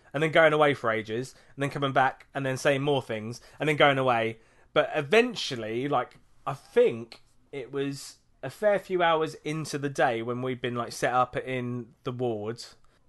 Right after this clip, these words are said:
she said, "Oh, so what's the problem?" And she had to repeat herself about twelve times as well to each different person. And she was like, and she explained again, uh, ten pumps every four hours. She was like, "Right, we need you to prove that it's not your asthma,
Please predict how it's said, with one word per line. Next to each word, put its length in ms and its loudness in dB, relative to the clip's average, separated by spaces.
she 160 -12
said, 340 -2
"Oh, 320 4
so 180 -2
what's 220 -2
the 80 -8
problem?" 320 -2
And 80 -8
she 100 -4
had 120 0
to 80 -8
repeat 240 -2
herself 320 -2
about 180 -4
twelve 260 -2
times 320 -8
as 60 -20
well 140 -6
to 120 -12
each 140 -12
different 240 -14
person. 340 -10
And 100 -10
she 60 -10
was 100 -12
like, 120 -6
and 100 -10
she 100 -8
explained 380 0
again, 280 -2
uh, 200 -4
ten 240 -2
pumps 300 -4
every 120 -8
four 180 -6
hours. 200 -4
She 80 -16
was 120 -10
like, 160 0
"Right, 240 2
we 160 -2
need 640 0
you 440 -2
to 100 -12
prove 340 0
that 140 0
it's 140 -8
not 220 0
your 180 -2
asthma, 500 -4